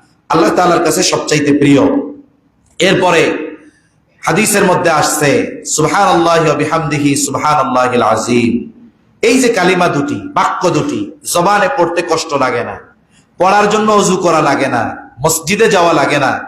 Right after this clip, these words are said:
কিন্তু আল্লাহ রাসূল সাল্লাল্লাহু আলাইহি ওয়াসাল্লাম বলেন, এটা জবানে সহজ, কিন্তু মিজানে অনেক ভারী। এই জন্য আমরা পড়তে পারি, "সুবহানাল্লাহি ওয়া বিহামদিহি, সুবহানাল্লাহিল আযীম,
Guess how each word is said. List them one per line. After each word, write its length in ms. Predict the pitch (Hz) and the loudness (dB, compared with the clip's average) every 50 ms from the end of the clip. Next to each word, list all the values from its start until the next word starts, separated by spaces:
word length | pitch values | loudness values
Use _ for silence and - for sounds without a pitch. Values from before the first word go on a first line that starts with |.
| - - - _ _ _ _ _ _ _ | -14 -18 -20 _ _ _ _ _ _ _
কিন্তু 200 | - 156 151 156 | -4 -2 0 2
আল্লাহ 160 | 151 151 156 | 2 2 2
রাসূল 200 | 147 143 147 - | 2 2 0 0
সাল্লাল্লাহু 500 | - - 175 170 165 160 165 170 170 175 | 0 2 2 2 2 2 2 2 2 2
আলাইহি 300 | 170 170 165 175 170 170 | 2 2 2 2 2 2
ওয়াসাল্লাম 460 | 175 175 170 170 180 180 190 190 190 190 | 2 2 0 0 0 2 2 2 2 2
বলেন, 320 | 196 202 208 220 233 233 - - - - - - _ _ _ _ _ _ _ _ _ _ - | 2 2 2 2 0 0 -2 -6 -10 -14 -18 -20 _ _ _ _ _ _ _ _ _ _ -4
এটা 180 | 156 156 165 | -2 0 0
জবানে 460 | 135 - 156 160 160 175 175 175 170 160 | 0 2 0 2 2 2 2 2 0 0
সহজ, 800 | - - 139 135 143 147 143 135 123 - - - - - - - _ | 0 0 0 2 2 2 4 2 2 0 -2 -6 -10 -14 -16 -14 _
কিন্তু 220 | - 139 - 139 131 | -10 -8 -6 -4 -4
মিজানে 440 | 127 139 143 135 127 156 160 165 | -2 0 0 2 2 2 2 2
অনেক 320 | 165 147 135 - - - - | 2 2 2 2 0 0 -2
ভারী। 260 | 110 113 113 110 107 - - - - - - _ _ _ _ _ _ _ _ - | -2 -2 -2 -2 -2 -4 -8 -10 -14 -18 -20 _ _ _ _ _ _ _ _ -4
এই 60 | 180 | 0
জন্য 160 | 202 202 196 | 0 2 2
আমরা 160 | 175 165 160 | 2 2 2
পড়তে 320 | 160 156 143 143 143 147 - | 2 2 2 0 0 0 0
পারি, 200 | 127 123 120 113 | 0 0 0 0
"সুবহানাল্লাহি 720 | - - 120 123 113 143 139 135 127 120 123 127 131 127 | -2 -2 -2 -2 0 0 0 2 2 2 2 2 2 2
ওয়া 120 | 131 123 120 | 2 2 2
বিহামদিহি, 960 | 120 117 113 123 123 120 120 117 113 107 117 113 110 - - - - - - - _ _ _ _ | 2 0 0 0 0 0 0 2 0 2 2 2 0 0 -2 -6 -10 -18 -20 -20 _ _ _ _
সুবহানাল্লাহিল 840 | - - - 135 139 135 160 156 151 139 123 120 127 127 127 131 120 117 | -6 -4 -2 -2 0 0 0 0 0 0 0 0 0 2 2 2 2 2
আযীম, 680 | 110 110 110 - - 120 117 113 110 - - - - | 2 2 0 0 0 0 0 0 0 -2 -4 -6 -10